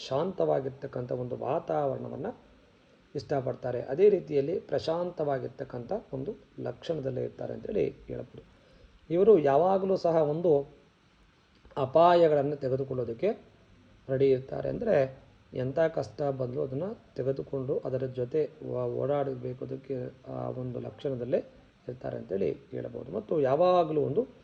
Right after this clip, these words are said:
ಪೂರ್ಣವಾಗಿ ಜೀವನವನ್ನ ಮಾಡೋದಕ್ಕೆ ಇಷ್ಟಪಡ್ತಾರೆ ಅಂತೇಳಿ ಹೇಳ್ಬೋದು. ಯಾವುದೇ ಒಂದು ಕೆಲಸದಲ್ಲಿ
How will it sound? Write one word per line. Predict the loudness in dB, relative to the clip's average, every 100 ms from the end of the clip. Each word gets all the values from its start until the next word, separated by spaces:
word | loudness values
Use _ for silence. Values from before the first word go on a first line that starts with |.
| -20 _ _ -4
ಪೂರ್ಣವಾಗಿ | 2 4 6 4 2 0 0 -4 -6 -16 -6
ಜೀವನವನ್ನ | -2 0 0 -2 -6 -8 -8
ಮಾಡೋದಕ್ಕೆ | -6 -6 -8 -8 -10
ಇಷ್ಟಪಡ್ತಾರೆ | -10 -12 -14 -12 -10 -10
ಅಂತೇಳಿ | -10 -8 -4
ಹೇಳ್ಬೋದು. | -4 -6 -8
ಯಾವುದೇ | -2 2 4
ಒಂದು | 4 2 -2
ಕೆಲಸದಲ್ಲಿ | -2 -2 -4 -6 -4 2 4 4